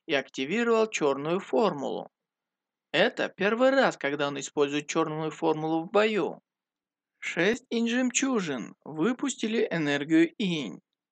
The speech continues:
Инь-энергия помчалась прямо в ладонь Шияна через правую руку. Шар зеленого света размером с голову появился в его руке. Внутри шара ползали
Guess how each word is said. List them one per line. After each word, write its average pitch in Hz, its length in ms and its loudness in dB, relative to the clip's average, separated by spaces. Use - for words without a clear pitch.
Инь-энергия 151 1040 -2
помчалась 226 640 0
прямо 156 400 0
в - 20 0
ладонь 151 420 2
Шияна 190 600 0
через 139 300 -4
правую 135 520 2
руку. 165 640 -2
Шар 247 440 2
зеленого 240 640 2
света 240 600 2
размером 143 580 0
с 131 80 -6
голову 180 640 2
появился 185 600 0
в 175 60 -2
его 165 320 4
руке. 185 640 0
Внутри 143 440 0
шара 180 400 6
ползали 165 560 4